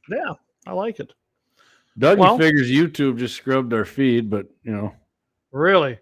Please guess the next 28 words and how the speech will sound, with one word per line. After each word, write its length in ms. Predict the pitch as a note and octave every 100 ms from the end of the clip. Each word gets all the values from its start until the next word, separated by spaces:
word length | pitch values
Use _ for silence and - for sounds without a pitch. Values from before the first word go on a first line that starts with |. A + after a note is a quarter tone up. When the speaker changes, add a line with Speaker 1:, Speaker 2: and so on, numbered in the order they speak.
| _ _ _ _
Speaker 2:
That's 120 | - F3+
what 80 |
he 60 | C#3+
said. 340 | - A2+ F#2 F#2+ _ _ _ _ - B2
Keep, 140 | D3+ A#3+
Speaker 1:
No 160 | A#3+
Speaker 2:
go 80 | D3+ D3
ahead 140 | D#3
and 80 | C3+
go 80 | C#3
Speaker 1:
kidding. 140 | C#3
Speaker 2:
on 60 | C3
with 100 | A#2+
it, 120 | G#2+
Clay. 180 | B2 A#2
I'm 80 | B2+
gonna 140 | G#2+
check 360 | - A2+ G#2+ -
it. 160 | F2+ _ _ _ _ _ _
Speaker 1:
All 80 | G3+
right, 240 | G3 F3 -
so, 380 | G3 F3 G#3 - _ _ _ F3+
uh, 180 | F3
the 80 | E3+
first, 340 | - A3 G3+ F#3+
uh, 360 | E3+ D#3+ E3 -
choice 420 | - F#3+ F3+ E3+
was 280 | D3 C#3+ C3